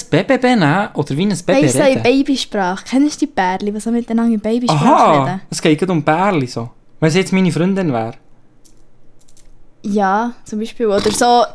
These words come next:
Speaker 2: kurz bevor die Freundin. Einfach so ein bisschen
Speaker 1: Belastend.
Speaker 2: so, «Hm, Mario.» <laughs> Einfach so wie ein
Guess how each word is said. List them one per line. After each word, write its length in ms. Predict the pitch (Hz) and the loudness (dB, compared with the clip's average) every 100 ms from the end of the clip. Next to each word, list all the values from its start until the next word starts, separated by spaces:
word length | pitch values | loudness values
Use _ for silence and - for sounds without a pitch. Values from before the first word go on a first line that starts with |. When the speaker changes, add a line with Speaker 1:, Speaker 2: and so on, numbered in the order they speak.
| - | -8
Speaker 2:
kurz 360 | - 233 233 - | -2 0 0 -2
bevor 380 | 208 - 226 | -8 -2 -2
die 40 | 240 - | -2 -2
Freundin. 400 | 240 240 214 196 | 0 0 0 -4
Einfach 160 | 233 | -6
so 160 | - - | -8 -6
ein 80 | 139 | -2
bisschen 60 | 131 | -2
Speaker 1:
Belastend. 400 | 135 - - 254 | -4 -6 -8 -4
Speaker 2:
so, 560 | 247 247 262 - - | -2 -2 -4 -10 -10
«Hm, 200 | 339 392 | -10 -8
Mario.» 680 | 381 359 381 392 370 359 359 370 - - - | -6 -6 -6 -6 -8 -8 -12 -14 -14 -16 -20
<laughs> 340 | - - - | -20 -20 -8
Einfach 200 | 294 247 | -6 -4
so 80 | 226 | -4
wie 80 | |
ein 120 | 208 | -4